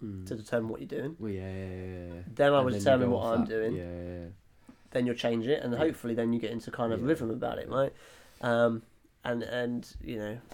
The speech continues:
Speaker 2: there's certain teams, you know, I would say again about the Terrapins the other day, we ended up running three plays against those guys
Speaker 1: Mm.
Speaker 2: because we ran three or four plays.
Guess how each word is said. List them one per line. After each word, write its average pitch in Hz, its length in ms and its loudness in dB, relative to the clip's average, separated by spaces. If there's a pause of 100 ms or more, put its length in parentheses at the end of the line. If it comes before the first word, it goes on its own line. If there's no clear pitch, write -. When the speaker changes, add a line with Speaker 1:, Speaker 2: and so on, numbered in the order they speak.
(180)
Speaker 2:
there's 120 160 -6
certain 120 280 0
teams, 113 540 -4 (120)
you - 160 -14
know, 117 200 -8 (100)
I - 160 -6
would 127 100 -6
say - 140 -6
again 113 280 -2
about - 180 -2
the - 80 -10
Terrapins 117 500 -2
the 113 80 -4
other 110 100 -4
day, 123 280 2 (720)
we 135 120 2
ended 117 240 4
up 110 100 0
running 113 380 2 (580)
three 123 340 -6
plays 147 300 0
against - 260 -10
those - 140 -10
guys - 300 -10
Speaker 1:
Mm. - 60 -20
Speaker 2:
because 117 480 -10 (300)
we 135 80 -6
ran 127 200 0
three 123 160 -6
or 117 60 -2
four 123 160 -6
plays. 127 340 -2